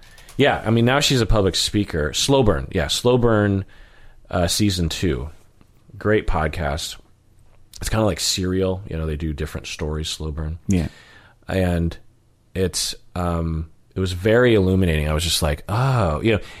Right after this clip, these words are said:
Speaker 1: and so interesting that society at the time made her into a slut.
Speaker 2: Ugh.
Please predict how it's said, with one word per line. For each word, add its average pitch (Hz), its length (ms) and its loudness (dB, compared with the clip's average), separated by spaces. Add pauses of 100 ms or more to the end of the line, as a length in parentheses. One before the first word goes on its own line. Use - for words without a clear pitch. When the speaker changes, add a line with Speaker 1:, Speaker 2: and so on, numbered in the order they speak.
(100)
Speaker 1:
and 110 560 2 (180)
so 110 400 2
interesting 92 440 2
that 76 160 -2
society 82 760 2
at 67 80 -8
the 69 80 -8
time 73 500 -4 (320)
made 87 180 4
her 82 120 4
into 76 260 0
a - 20 0
slut. - 380 -2 (260)
Speaker 2:
Ugh. - 460 2